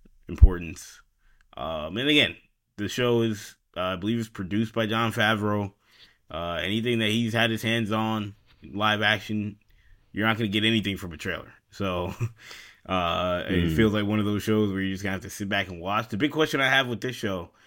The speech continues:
Speaker 1: I haven't gotten confirmation. I may have to do some more research, or maybe the questions haven't been answered yet,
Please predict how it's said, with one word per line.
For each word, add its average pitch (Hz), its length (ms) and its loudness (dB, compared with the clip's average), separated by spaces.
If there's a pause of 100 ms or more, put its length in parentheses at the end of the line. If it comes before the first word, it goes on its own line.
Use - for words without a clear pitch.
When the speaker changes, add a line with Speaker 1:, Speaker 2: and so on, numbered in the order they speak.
(160)
Speaker 1:
I 101 80 -2
haven't 113 140 0
gotten 117 200 0
confirmation. 113 800 -2
I 87 140 -6
may 95 80 -2
have 95 120 0
to 92 60 -10
do 104 80 -4
some 101 140 -4
more 95 120 -2
research, 107 500 2
or 85 260 -6 (160)
maybe 87 220 -4
the 90 100 -4
questions 95 380 -6
haven't 92 200 0
been 82 100 -6
answered 110 340 0
yet, 117 280 2